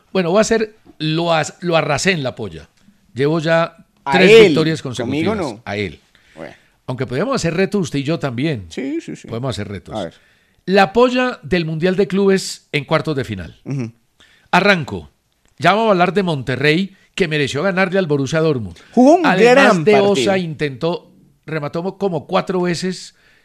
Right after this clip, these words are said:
Speaker 1: a la posición del arquero, pero intentaba porque le pega muy bien a la pelota. Jugó un gran partido.
Speaker 2: Jugó un gran partido
Speaker 1: Y
Speaker 2: de
Speaker 1: al
Speaker 2: Osa.
Speaker 1: final Sergio Ramos,
Speaker 2: Jugó,
Speaker 1: Steven,
Speaker 2: la de Sergio Ramos fue increíble,
Speaker 1: se
Speaker 2: pasa muy
Speaker 1: come
Speaker 2: cerquita.
Speaker 1: una, pasa cerquitica el minuto definitivo para penaltis y no se le dio.
Speaker 2: Yo creo que hubiera, le hubiera hecho más partido Monterrey al Real Madrid que el Borussia Dortmund.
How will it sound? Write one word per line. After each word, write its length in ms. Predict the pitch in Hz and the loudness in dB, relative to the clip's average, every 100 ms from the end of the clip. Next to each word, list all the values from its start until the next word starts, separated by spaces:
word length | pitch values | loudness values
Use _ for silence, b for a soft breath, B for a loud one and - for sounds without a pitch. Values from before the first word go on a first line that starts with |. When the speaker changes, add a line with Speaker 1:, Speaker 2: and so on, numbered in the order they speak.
| _ - | _ -2
Speaker 1:
a 80 | 175 | 0
la 100 | 180 | 2
posición 320 | 190 175 233 | 0 0 2
del 120 | 247 | 4
arquero, 440 | 196 - 208 135 - | 2 4 2 0 -4
pero 180 | 139 | -6
intentaba 460 | 143 123 131 151 196 | -6 -8 -2 0 0
porque 220 | 147 127 | -2 -8
le 80 | 123 | -6
pega 220 | 127 147 | -4 -4
muy 140 | 143 147 | -4 -4
bien 140 | 156 | -4
a 40 | 147 | -4
la 100 | 123 | -4
pelota. 300 | 110 110 98 | -6 -8 -10
Jugó 220 | 104 110 | -10 -10
un 100 | 120 | -8
gran 340 | 117 127 104 | -6 -6 -6
partido. 480 | 98 87 - 135 123 | -14 -20 -20 -20 -6
Speaker 2:
Jugó 160 | 175 202 | -2 -2
un 140 | 214 208 | -2 4
gran 260 | 240 254 | 4 4
partido 220 | 240 220 | 0 2
Speaker 1:
Y 40 | 226 | 4
Speaker 2:
de 40 | |
Speaker 1:
al 60 | 170 | 4
Speaker 2:
Osa. 80 | 208 | 2
Speaker 1:
final 260 | 170 185 | 2 2
Sergio 340 | 180 214 170 196 | 0 -2 0 -2
Ramos, 380 | 196 190 190 185 | 0 -2 0 2
Speaker 2:
Jugó, 320 | 175 170 190 | 4 4 4
Speaker 1:
Steven, 340 | 175 170 175 | 2 -2 0
Speaker 2:
la 100 | 175 | 4
de 60 | 170 | 4
Sergio 200 | 180 190 | 4 0
Ramos 240 | 190 190 | 0 0
fue 80 | 196 | -4
increíble, 400 | 185 185 165 175 | -4 -2 -2 -2
Speaker 1:
se 100 | 180 | -2
Speaker 2:
pasa 160 | 160 170 | -2 0
muy 100 | 180 | 0
Speaker 1:
come 140 | 180 | 0
Speaker 2:
cerquita. 180 | 202 196 | 0 0
Speaker 1:
una, 260 | 196 196 196 | 0 -4 -4
pasa 280 | 180 - 190 | -6 -6 -8
cerquitica 800 | - 170 135 151 147 180 139 180 | -6 -6 -6 -10 -6 -6 -4 -6
el 80 | 165 | -6
minuto 520 | 151 151 175 - 180 | -8 -6 -8 -6 -4
definitivo 540 | 156 135 135 147 156 | -4 -6 -6 -4 -4
para 220 | 147 127 117 | -2 -4 -4
penaltis 440 | 117 147 160 120 | -6 -8 -8 -10
y 20 | |
no 100 | 110 107 | -10 -8
se 120 | 110 | -10
le 100 | 90 | -10
dio. 240 | 76 - - | -14 -16 -2
Speaker 2:
Yo 180 | 170 | 0
creo 180 | 185 233 | 4 2
que 140 | - 208 | 2 -2
hubiera, 200 | 180 180 | 0 2
le 120 | 180 | 2
hubiera 200 | 180 196 | 4 4
hecho 160 | 196 208 | 2 -4
más 180 | 202 | -4
partido 800 | - 185 214 202 196 196 185 170 | -4 -4 -4 -4 -4 -4 -6 -8
Monterrey 640 | 151 156 156 151 143 165 175 | -10 -10 -10 -10 -10 -6 -4
al 400 | 170 170 165 156 | -2 -2 -4 -6
Real 180 | 147 139 | -8 -8
Madrid 320 | 151 160 175 | -8 -10 -10
que 120 | - | -12
el 40 | 151 | -12
Borussia 280 | 135 139 | -12 -12
Dortmund. 300 | 123 113 113 | -14 -14 -16